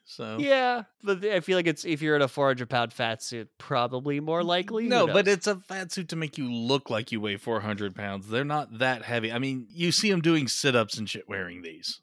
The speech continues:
Speaker 2: Okay, but they, they, they've, they are definitely gonna throw you off balance.
Speaker 1: Oh, of course. But yeah, I mean, they do some stuff where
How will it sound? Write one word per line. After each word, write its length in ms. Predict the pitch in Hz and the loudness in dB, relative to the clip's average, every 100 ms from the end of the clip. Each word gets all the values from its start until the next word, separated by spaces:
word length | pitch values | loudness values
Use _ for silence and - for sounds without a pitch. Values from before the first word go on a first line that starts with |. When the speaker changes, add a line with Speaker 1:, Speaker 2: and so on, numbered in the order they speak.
| - | -4
Speaker 2:
Okay, 340 | 269 - 117 | -2 0 -2
but 120 | 104 139 | -2 -2
they, 140 | 190 | -2
they, 200 | - 185 | 0 0
they've, 440 | 180 190 185 170 170 | 4 2 2 0 2
they 140 | 180 | 6
are 100 | 170 | 6
definitely 320 | 147 151 160 | 4 2 4
gonna 140 | 147 131 | 0 0
throw 180 | 120 | 0
you 140 | 113 104 | 0 0
off 100 | - | -2
balance. 440 | 90 78 80 - | -6 -6 -8 2
Speaker 1:
Oh, 200 | 285 190 160 | 4 6 2
of 180 | 147 | -2
course. 400 | - 82 - - _ _ | -6 -14 -14 -18 _ _
But 200 | 165 233 | 0 2
yeah, 240 | 240 285 143 | 4 4 4
I 100 | 131 | 2
mean, 160 | 160 | 0
they 160 | 156 170 | 0 -2
do 220 | 160 165 | 0 -2
some 240 | 147 170 139 | -2 -6 -8
stuff 420 | - 135 135 - | -6 -4 -6 -6
where 460 | 123 117 110 101 | -2 -2 -2 -4